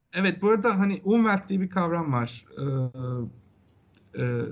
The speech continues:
Almancadan geliyor anladığım kadarıyla. Hani her dünya bir organizmaya spesifiktir. Hani her organizmanın kendisine spesifik bir dünyası vardır.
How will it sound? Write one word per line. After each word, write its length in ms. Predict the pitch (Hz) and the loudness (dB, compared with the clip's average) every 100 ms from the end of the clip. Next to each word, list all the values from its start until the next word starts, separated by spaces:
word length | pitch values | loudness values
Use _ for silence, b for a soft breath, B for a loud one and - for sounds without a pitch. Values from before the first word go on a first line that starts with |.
| - | -8
Almancadan 540 | - 131 147 143 127 117 | 0 4 4 4 2 2
geliyor 200 | 120 117 | 2 4
anladığım 240 | 117 127 | 4 2
kadarıyla. 500 | 127 123 120 196 220 - | 2 4 6 4 2 0
Hani 340 | 139 139 139 - _ _ - | 4 4 2 -10 _ _ -14
her 420 | - 175 202 175 | -2 2 4 4
dünya 460 | 175 160 185 190 - - | 4 4 0 0 -4 -4
bir 120 | 175 | 2
organizmaya 800 | 170 156 156 147 143 131 127 117 | 4 2 0 -2 2 2 2 0
spesifiktir. 920 | - - 131 120 - 113 - 117 - - _ | -4 -2 0 -2 -4 -10 -12 -14 -14 -20 _
Hani 360 | - 139 135 135 - _ _ _ _ _ | 0 2 2 0 -10 _ _ _ _ _
her 320 | - 185 202 - - _ _ _ - - - | 0 0 0 -6 -20 _ _ _ -14 -14 -8
organizmanın 680 | 143 139 143 143 143 165 202 | -2 0 2 2 2 0 -2
kendisine 560 | - 156 147 147 190 | 0 2 2 2 2
spesifik 520 | 180 - 233 - 185 190 | 2 2 -2 -2 -4 -4
bir 100 | 160 | -2
dünyası 460 | 156 151 147 - 147 | 0 2 0 -2 -4
vardır. 520 | 123 98 85 - - | -4 -4 -6 -12 -14